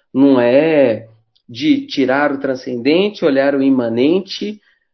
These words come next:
ver que o problema da humanidade é a estrutura que nós encontramos, é o capitalismo. Não.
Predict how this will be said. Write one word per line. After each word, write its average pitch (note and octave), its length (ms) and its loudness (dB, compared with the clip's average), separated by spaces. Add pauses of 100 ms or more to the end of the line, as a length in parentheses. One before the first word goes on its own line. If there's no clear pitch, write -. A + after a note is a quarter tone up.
(100)
ver D3+ 260 2
que - 320 -8
o G3+ 100 -2
problema G3+ 1000 0
da F#3 300 0
humanidade F3+ 1120 -2 (640)
é E3 440 2 (540)
a D3 100 -6
estrutura D3 720 0
que - 120 -6
nós B2+ 220 -2
encontramos, D3 880 0
é C#3+ 80 4
o C#3+ 100 0
capitalismo. B2+ 1000 -2
Não. A#2+ 300 -4